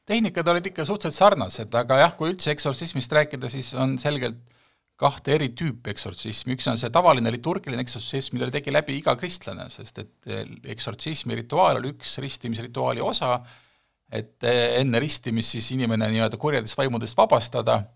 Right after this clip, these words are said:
See oli Keskaja kirikus üsna selline juurdunud, eh, rituaal. Aga see pühakute eksortsism, mis on siis selline erakordne ja, ja siis, kus enam see tavaline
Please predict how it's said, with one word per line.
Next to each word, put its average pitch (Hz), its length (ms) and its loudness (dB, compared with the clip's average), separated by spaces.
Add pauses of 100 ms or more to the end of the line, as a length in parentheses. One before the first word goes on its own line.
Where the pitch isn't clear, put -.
(540)
See 123 160 -4
oli 120 380 0
Keskaja 120 340 -4
kirikus 131 460 -2
üsna 123 320 0
selline 123 480 -2
juurdunud, 117 640 0
eh, 120 400 -4
rituaal. 127 500 2 (800)
Aga 131 400 10
see 120 120 2
pühakute 135 520 6
eksortsism, - 640 -2
mis 120 180 -4
on 113 120 -2
siis 117 180 -10
selline 135 160 6
erakordne 123 560 6
ja, 101 240 2
ja 104 160 -4
siis, - 180 -4
kus 113 160 -8
enam 107 160 -2
see 113 140 -4
tavaline 110 580 8